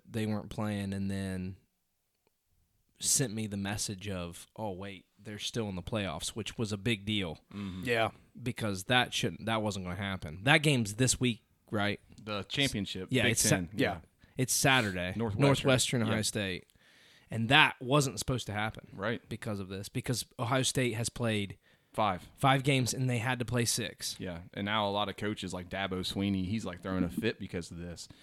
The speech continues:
Speaker 2: But, you know, you look at it, it's like college football playoffs, they have these things they look at to get the top four teams in, but they also have that, what they call it, the look.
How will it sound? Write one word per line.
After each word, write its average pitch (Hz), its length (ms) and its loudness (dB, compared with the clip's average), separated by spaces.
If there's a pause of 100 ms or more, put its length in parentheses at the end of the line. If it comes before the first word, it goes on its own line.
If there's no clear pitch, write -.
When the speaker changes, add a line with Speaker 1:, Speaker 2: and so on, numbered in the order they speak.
(240)
Speaker 2:
But, 147 340 0
you 185 80 0
know, 127 140 2
you 160 160 -2
look 190 160 -2
at 120 100 4
it, - 60 0
it's 127 120 -6
like 117 320 0
college 139 300 2
football 131 240 -2
playoffs, 139 400 0
they 117 200 0
have 113 300 2
these 113 260 -8 (100)
things 143 220 0
they 104 120 2
look 110 260 -2
at 85 260 -4 (400)
to 117 100 -4
get 117 180 -2
the 104 80 -4
top - 320 0
four 113 180 0
teams 104 300 2
in, 123 140 6
but 95 80 -4
they 107 100 2
also 117 260 4
have 98 200 0
that, 95 220 2
what 110 120 2
they 101 80 2
call 92 220 2
it, - 100 -4
the 90 120 4
look. 104 500 6